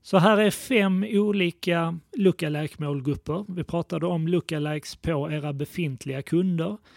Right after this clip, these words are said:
Vi pratade om lookalikes på konverterare, alltså de som genomför olika konverteringar på er webbplats. Du kan skapa lookalikes på de bästa webbplatsbesökarna efter tillbringad tid.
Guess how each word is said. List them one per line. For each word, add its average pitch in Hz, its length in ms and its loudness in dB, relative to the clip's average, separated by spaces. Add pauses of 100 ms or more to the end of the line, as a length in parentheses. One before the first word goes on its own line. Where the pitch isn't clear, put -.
(200)
Vi 147 60 -16
pratade 151 460 -2
om 147 140 -2
lookalikes 147 560 -4
på 147 200 -4
konverterare, 143 1040 -4
alltså 175 280 -8
de 151 160 -4
som 147 280 -6
genomför 156 720 -2
olika 151 300 -6
konverteringar 147 800 -6
på - 140 -8
er 143 180 -6
webbplats. 156 680 -10 (760)
Du 160 80 -8
kan 160 140 0
skapa 160 320 0
lookalikes 151 880 0 (200)
på 147 560 2 (380)
de 151 380 0 (160)
bästa 151 600 0
webbplatsbesökarna 147 1300 -6
efter 165 360 -6
tillbringad 139 680 -6
tid. 170 420 -6